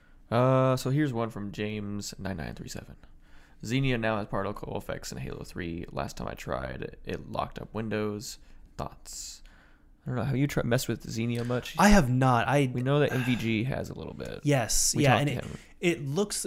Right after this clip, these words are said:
Speaker 2: Xenia looks like it's improving almost every single day, which makes me
Speaker 1: Yeah.
Speaker 2: really excited. So if you don't try it now, in six months it's going to be better.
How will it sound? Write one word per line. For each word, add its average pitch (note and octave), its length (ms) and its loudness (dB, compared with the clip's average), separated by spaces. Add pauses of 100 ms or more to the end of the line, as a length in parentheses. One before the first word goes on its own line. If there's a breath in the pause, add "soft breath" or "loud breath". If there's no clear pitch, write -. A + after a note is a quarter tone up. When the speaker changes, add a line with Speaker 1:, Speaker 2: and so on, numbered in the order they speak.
(120)
Speaker 2:
Xenia E3+ 640 6
looks C3+ 280 2
like C#3+ 220 4
it's C3+ 180 0
improving A#2 840 0
almost A#2 420 2
every A2 320 -4
single G#2 340 -4
day, G#2 280 -6
which G#2+ 200 -8
makes G#2+ 220 -8
me A2+ 80 -4
Speaker 1:
Yeah. - 100 -4
Speaker 2:
really G#2 240 -4
excited. G#2 600 -4
So A2 280 2
if A#2+ 180 -6
you D#3+ 100 8
don't F#3 200 8
try D#3 180 2
it C#3 140 4
now, C3+ 320 2
in B2+ 120 -4
six - 260 2
months B2 200 2
it's G#2+ 100 -6
going G#2 200 -4
to - 60 -16
be G#2+ 80 -10
better. - 360 -16